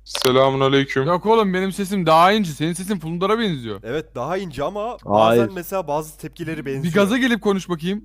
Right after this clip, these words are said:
Speaker 3: Heh.
Speaker 2: Bir gaza gel, böyle mekana giriyorsun.
Speaker 1: Selamünaleyküm.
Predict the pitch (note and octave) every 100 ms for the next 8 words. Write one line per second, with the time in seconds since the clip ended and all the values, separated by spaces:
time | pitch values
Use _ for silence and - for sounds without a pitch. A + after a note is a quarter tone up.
0 | - E3 D#3 E3+ G#3 B3 A3+ G3+ - F3+
1 | F3 - F#3 F3 A3 A3+ G#3+ F#3+ E3+ G#3
2 | A#3+ _ _ _ _ _ _ - F3+ F3
3 | E3 E3 F3 E3+ D#3+ C3+